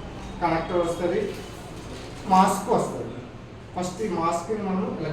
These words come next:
కనెక్ట్ చేసుకోవాలి. కనెక్ట్ చేసుకున్న తర్వాత నెబులైజేషన్ కనెక్షన్కి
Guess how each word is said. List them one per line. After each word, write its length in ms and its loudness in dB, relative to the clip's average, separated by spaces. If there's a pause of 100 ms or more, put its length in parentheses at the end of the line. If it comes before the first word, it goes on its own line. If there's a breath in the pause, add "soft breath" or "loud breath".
కనెక్ట్ 320 -2
చేసుకోవాలి. 580 -4 (500)
కనెక్ట్ 320 -2
చేసుకున్న 380 -2
తర్వాత 300 0 (640)
నెబులైజేషన్ 500 2
కనెక్షన్కి 540 -2